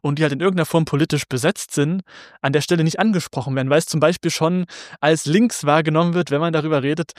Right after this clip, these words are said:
dass man ja Windräder bauen könnte, so, ne? Weil, obwohl das eigentlich ein, erstmal ein, ja, nur ein Fakt ist, der sozusagen eine Lösungsmöglichkeit für den, für den Klimawandel wäre. Und das ist, glaub ich, dieses Spannungsfeld von, wie sehr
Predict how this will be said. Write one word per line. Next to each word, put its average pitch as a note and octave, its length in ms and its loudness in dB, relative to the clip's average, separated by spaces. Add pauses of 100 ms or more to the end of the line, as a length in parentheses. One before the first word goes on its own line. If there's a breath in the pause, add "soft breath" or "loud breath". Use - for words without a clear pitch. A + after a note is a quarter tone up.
(180 loud breath)
dass C#3 220 -4
man D3 120 0
ja D3 240 2
Windräder C3+ 440 0
bauen A2+ 240 -2
könnte, A#2+ 320 -8
so, A#2+ 120 -4
ne? D3+ 200 0
Weil, C#3+ 260 4
obwohl D#3 240 2
das E3 160 4
eigentlich D#3 320 0
ein, C#3 220 -2
erstmal C#3+ 360 -2
ein, B2+ 280 -2
ja, C3+ 100 0
nur C#3 140 2
ein C3 60 -2
Fakt - 360 -2
ist, D3+ 260 -2
der C3+ 80 0
sozusagen C#3 460 -2
eine C3+ 200 -2
Lösungsmöglichkeit D3 640 -4
für - 80 -10
den, C3+ 240 0 (440 loud breath)
für - 100 -8
den C3+ 80 0
Klimawandel C3 420 0
wäre. D3 240 2
Und A#2+ 180 -6 (320 loud breath)
das C#3+ 140 -2
ist, E3 60 -4
glaub E3+ 120 4
ich, D3+ 80 -2
dieses C3 220 -2
Spannungsfeld F3 800 2
von, C#3 420 0 (320 loud breath)
wie A#2+ 280 -4
sehr D3+ 360 4